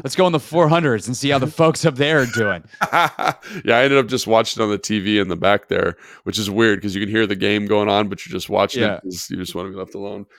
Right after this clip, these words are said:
Speaker 2: But yeah, hopefully much better performance than that one. So
Speaker 1: That
Speaker 2: we'll
Speaker 1: would
Speaker 2: see.
Speaker 1: be, that would be good. Uh, let's see. Let's talk about how the defense can have a, a better performance, uh, certainly than that night, uh, but also, uh, kinda keep going what they've had the last two games. Like, they were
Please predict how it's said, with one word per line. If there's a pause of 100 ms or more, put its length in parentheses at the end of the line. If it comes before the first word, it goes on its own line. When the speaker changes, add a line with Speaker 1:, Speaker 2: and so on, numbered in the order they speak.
(140)
Speaker 2:
But
yeah,
hopefully (100)
much
better
performance
than
that
one.
So (580)
Speaker 1:
That
Speaker 2:
we'll
Speaker 1:
would
Speaker 2:
see.
Speaker 1:
be, (380)
that
would
be
good.
Uh,
let's
see.
Let's
talk
about
how
the
defense
can
have
a,
a
better
performance,
uh,
certainly
than
that
night, (280)
uh,
but
also,
uh,
kinda
keep
going
what
they've
had
the
last
two
games.
Like,
they
were